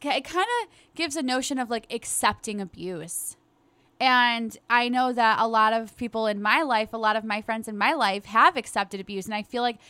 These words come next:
this type of language is definitely,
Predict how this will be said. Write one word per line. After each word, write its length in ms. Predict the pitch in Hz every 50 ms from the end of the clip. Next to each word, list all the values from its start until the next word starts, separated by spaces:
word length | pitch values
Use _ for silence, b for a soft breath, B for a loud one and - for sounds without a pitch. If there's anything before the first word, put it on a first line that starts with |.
| B B B B
this 240 | 220 208 240 254 254 -
type 280 | - - 277 269 262
of 180 | 254 233 208 196
language 720 | 202 202 202 233 277 269 240 214 208 208 202 - - - b b b b b b _
is 300 | 240 247 254 254 214 -
definitely, 840 | - 240 226 233 226 262 240 240 - - 226 226 220 220 214 202